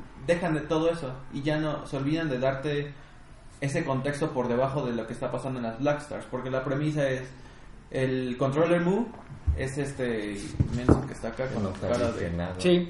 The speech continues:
Speaker 3: sí, sí.
Speaker 2: No
Speaker 1: ¿Este?
Speaker 2: hace nada.
Speaker 3: Digo, los controllers fueron creados para precisamente como erradicar a los, a, a los linternas y fueron creados por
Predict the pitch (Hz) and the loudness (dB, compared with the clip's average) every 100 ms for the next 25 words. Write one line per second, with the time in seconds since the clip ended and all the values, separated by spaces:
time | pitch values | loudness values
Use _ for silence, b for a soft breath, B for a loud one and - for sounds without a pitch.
0 | - 170 165 185 - - 101 170 92 85 | -2 -2 0 -2 -2 0 0 0 -2 -2
1 | 87 92 - - B B B 254 233 233 | -4 -6 -10 -14 B B B 12 12 12
2 | 254 247 247 302 330 - 254 247 247 202 | 12 12 12 12 12 10 12 12 12 12
3 | 185 175 180 247 - - 151 147 147 143 | 12 12 10 6 -4 4 6 6 4 2
4 | 151 160 160 147 147 156 139 135 123 120 | 2 2 2 2 0 -2 0 -2 -2 -2
5 | 120 - 131 127 - - - - 131 135 | -4 -2 -2 -2 -6 -8 -6 -2 0 0
6 | 135 135 135 143 143 147 156 147 147 147 | 0 -2 -2 -2 0 0 0 0 0 0
7 | 151 151 151 - 170 160 160 175 170 180 | 0 0 -2 -2 2 4 6 6 6 0
8 | - B 170 202 247 240 190 180 190 - | -4 B 2 6 6 8 8 8 6 6
9 | 170 165 - | 8 8 4